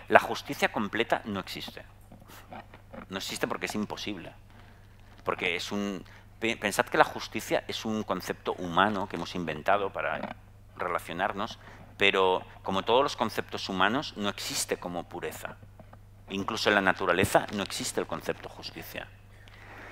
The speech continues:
Si un león se come a una cebra, ¿es eso justo, injusto? No existe.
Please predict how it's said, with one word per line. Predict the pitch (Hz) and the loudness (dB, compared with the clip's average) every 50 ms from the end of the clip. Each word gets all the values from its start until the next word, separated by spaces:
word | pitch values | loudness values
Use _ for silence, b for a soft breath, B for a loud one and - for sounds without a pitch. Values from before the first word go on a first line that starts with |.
| B B | B B
Si | - - - 107 | -4 -2 0 2
un | 113 117 123 | 4 6 10
león | 131 139 131 127 120 110 | 10 10 10 10 6 2
se | - - 107 | 0 -2 -2
come | - - 101 101 104 101 | 0 0 0 0 0 0
a | - - | 0 0
una | 104 98 95 - | 0 0 0 0
cebra, | - - 98 101 101 - - - | 2 0 0 2 2 2 0 0
¿es | - - | -2 -8
eso | - 185 - 190 | -8 -6 -6 -8
justo, | - - - 113 - - - 143 | -8 -8 -8 -8 -8 -6 -6 -8
injusto? | 113 - - - - - - - - - - - - - - - - - | -8 -8 -8 -8 -8 -8 -8 -8 -6 -2 -2 -2 -2 -4 -18 -18 -10 -4
No | 95 98 | -4 -4
existe. | - - - 107 - - - | -4 -4 -8 -8 -8 -8 -10